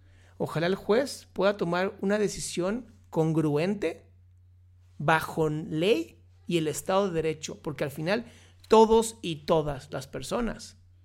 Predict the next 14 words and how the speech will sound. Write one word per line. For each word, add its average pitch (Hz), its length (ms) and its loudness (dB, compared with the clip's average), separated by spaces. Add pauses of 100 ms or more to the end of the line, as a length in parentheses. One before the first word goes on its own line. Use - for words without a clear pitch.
(220)
somos 233 440 0
inocentes 185 460 -2
hasta 151 200 -8
que 143 80 -14
se 151 100 -10
demuestre 151 340 -8
lo 160 120 -8
contrario. 135 440 -12 (640)
Y 143 100 -4
ojalá 147 260 -2
ese 185 120 -4
sea 175 140 -4
el 165 80 -4
pensamiento. 143 560 -8